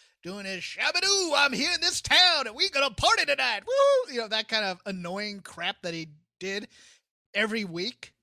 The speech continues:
I think people are gonna, are gonna like him in this run, and then they're gonna miss him when he goes away,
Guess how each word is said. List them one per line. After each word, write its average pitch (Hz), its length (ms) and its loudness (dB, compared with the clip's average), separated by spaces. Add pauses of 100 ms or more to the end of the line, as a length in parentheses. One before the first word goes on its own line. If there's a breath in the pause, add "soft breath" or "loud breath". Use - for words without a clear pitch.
(760)
I 233 80 -2
think 349 260 -8
people 320 280 -8
are 269 100 -2
gonna, 254 260 -2
are 214 200 -4
gonna 208 200 -6
like 208 260 -2
him 196 120 -6
in 196 200 -10
this 175 200 -8
run, 165 420 -8
and 180 140 -10
then 196 80 -8
they're 190 100 -6
gonna 185 200 -4
miss 196 320 -4
him 220 280 -4 (460)
when 185 140 -8
he 185 60 -8
goes 190 260 -2
away, 180 480 -6